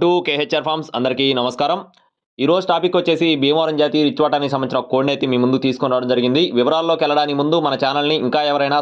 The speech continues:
సబ్స్క్రైబ్ చేసుకోకపోతే ఖచ్చితంగా సబ్స్క్రైబ్ చేసుకోండి. అలాగే ఈ వీడియోకి అయితే ఒక లైక్ చేయండి ఫ్రెండ్స్. ఇక్కడ కనపడుతున్న కోడ్ వచ్చేసి భీమవరం జాతి రిచ్ వాటం డబుల్ బాడీకి సంబంధించిన కోడ్ ఫ్రెండ్స్. ఇది వచ్చేసి రంగు చూసుకున్నట్లయితే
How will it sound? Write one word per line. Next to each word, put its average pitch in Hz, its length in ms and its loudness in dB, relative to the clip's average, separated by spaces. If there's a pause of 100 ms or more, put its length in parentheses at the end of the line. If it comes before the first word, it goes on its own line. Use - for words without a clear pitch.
సబ్స్క్రైబ్ 139 360 -2
చేసుకోకపోతే 143 480 -2
ఖచ్చితంగా 135 380 0
సబ్స్క్రైబ్ 139 360 0
చేసుకోండి. 147 340 0 (680)
అలాగే 156 180 0 (120)
ఈ - 100 4
వీడియోకి 190 260 2
అయితే 170 140 0
ఒక 156 120 0
లైక్ 139 120 -2
చేయండి 143 200 -2
ఫ్రెండ్స్. 190 220 -2 (540)
ఇక్కడ 160 220 -2
కనపడుతున్న 175 420 -2
కోడ్ 165 160 4
వచ్చేసి 160 340 2 (680)
భీమవరం 143 460 2 (100)
జాతి 139 200 0 (100)
రిచ్ 123 200 0
వాటం 135 240 -2 (100)
డబుల్ 131 240 -2
బాడీకి 127 220 -2
సంబంధించిన 117 320 -2
కోడ్ 120 180 0
ఫ్రెండ్స్. 156 260 -2
ఇది 123 120 4
వచ్చేసి 135 340 0 (240)
రంగు 135 220 0
చూసుకున్నట్లయితే 127 600 0